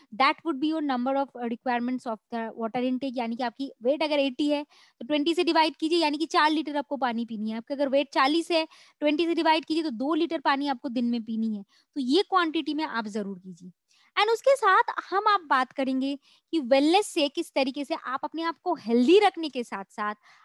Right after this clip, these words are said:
आप बिजनेस को भी ग्रो करवा सकते हैं, क्योंकि डाइटरी सप्लीमेंट अगर देखा जाए वो ग्रो कर रहा है every day, every moment में। और आज के दिन में हमारी जो सेवेंटी परसेंट की जो ग्रोथ हो रही है सेल्स में, ये वेलनेस से ही हो रही है।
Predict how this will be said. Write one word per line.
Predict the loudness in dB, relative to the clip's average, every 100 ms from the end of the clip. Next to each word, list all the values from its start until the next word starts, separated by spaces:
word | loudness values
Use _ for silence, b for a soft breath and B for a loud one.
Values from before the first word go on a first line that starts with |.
| b
आप | -4
बिजनेस | 0 2 4 2 0
को | -2 -4
भी | -4
ग्रो | -6 -8
करवा | -8 -10 -12
सकते | -16 -20 -20
हैं, | -20 -20 _ b b
क्योंकि | 2 2
डाइटरी | 2 2 4 4 2
सप्लीमेंट | 2 0 -2 -4 -2
अगर | -2 -2
देखा | -4 -4 -2
जाए | 0 0 -2 -8 _
वो | -6
ग्रो | -4 -2 0
कर | 2 0
रहा | 2 2
है | 0 0
every | 0 0 0 -2
day, | -2 -4 -2 -4
every | -4 -4 -4
moment | -2 -4 -6
में। | -8 -10 B B B
और | -6 -2
आज | 0 0 0
के | -2
दिन | 0 -2
में | -2 -2
हमारी | -2 -2 0 -2 -6 -14 -20 -4
जो | 2 2 0 _
सेवेंटी | 0 2 2 0
परसेंट | 0 0 0 -4 -4
की | -6
जो | -6
ग्रोथ | -4 -2 -2
हो | -4
रही | -6 -6
है |
सेल्स | -4 -4 -4 -6
में, | -8 -8 -10 _ _ -6
ये | -4 -6 -12 _ -2
वेलनेस | 2 2 2 0
से | -2 0
ही | 4 4
हो | 4 -2
रही | -6
है। | -10